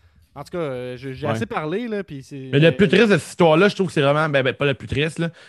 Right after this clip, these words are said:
Speaker 3: mais quelque chose qui est vraiment triste, c'est là que je, je ne savais pas, c'est la façon que le monde de la E a gé-, ont, euh, communiqué avec David Benoit, puis que le seul gars qui a parlé encore après, c'était Chris Jericho, puis le reste du monde, ils, euh, ils ont, ils l'ont tout snobé, puis c'est tout du monde qui était comme des amis de la famille,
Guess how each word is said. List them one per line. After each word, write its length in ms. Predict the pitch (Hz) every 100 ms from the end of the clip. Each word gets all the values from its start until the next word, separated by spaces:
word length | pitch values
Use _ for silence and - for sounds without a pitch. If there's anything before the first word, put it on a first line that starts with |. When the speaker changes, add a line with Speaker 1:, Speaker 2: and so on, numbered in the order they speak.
| -
Speaker 3:
mais 180 | 135 123
quelque 120 | 143
chose 120 | 170
qui 80 | 160
est 40 | 135
vraiment 300 | 147 147 135
triste, 200 | 156 170
c'est 80 | 143
là 120 | 160
que 100 | 139
je, 160 | - 143
je 160 | 127 135
ne 160 | 127
savais 340 | 113 139 135 123
pas, 300 | 143 151 160 - _ _
c'est 200 | - 131
la 100 | 123
façon 260 | 131 160
que 120 | 151
le 160 | 135 127
monde 260 | 135 147 135
de 60 |
la 280 | 127 123 -
E 200 | 151 135
a 40 |
gé-, 160 | 117 123
ont, 540 | 117 120 113 113 107
euh, 160 | 107 110
communiqué 420 | 127 120 123 123
avec 220 | 139 127
David 300 | 123 123 131
Benoit, 460 | 127 120 127 139 143 - _ _ -
puis 100 | -
que 100 | 123
le 180 | 123
seul 240 | 120 151 147
gars 160 | 156
qui 100 | -
a 60 | 135
parlé 220 | 117 135
encore 340 | 131 139 143 123
après, 320 | 113 131 147
c'était 360 | 120 113 110 107
Chris 180 | 135 120
Jericho, 440 | 131 120 120 147
puis 120 | 143
le 60 | 117
reste 220 | 131 117
du 60 | 131
monde, 340 | 135 147 147 - _ _
ils, 200 | 117 113 113
euh, 140 | 107
ils 80 | 113
ont, 60 | 127
ils 60 |
l'ont 100 | 127
tout 140 | 123 147
snobé, 480 | - 139 123 143
puis 80 | - -
c'est 80 | 147
tout 40 |
du 80 | 135
monde 240 | 143 147
qui 100 | 135
était 120 | 131
comme 300 | 135 131 127
des 260 | 117 131 147
amis 300 | 131 143 151
de 40 |
la 120 | 139 120
famille, 480 | 117 120 143 147